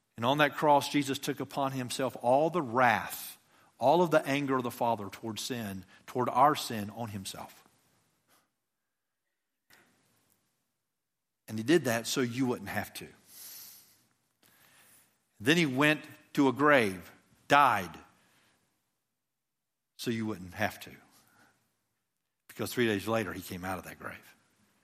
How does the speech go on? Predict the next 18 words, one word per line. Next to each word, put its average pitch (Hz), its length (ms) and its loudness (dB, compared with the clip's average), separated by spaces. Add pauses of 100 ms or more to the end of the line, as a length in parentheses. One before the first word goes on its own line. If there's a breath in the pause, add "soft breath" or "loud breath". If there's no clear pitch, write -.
(760)
And 92 100 -16
he 90 60 -18
conquered 143 460 0
sin, - 200 -14
and - 800 -20
he - 20 -20
conquered 143 520 -2
death, - 400 -20 (420)
and 135 140 -4
the 131 60 0
power 101 360 -2
of 85 100 -14
sin, 92 180 -12
and 107 80 -8
the 110 60 -10
penalty 139 420 -2
of 92 80 -10
sin. 113 220 -8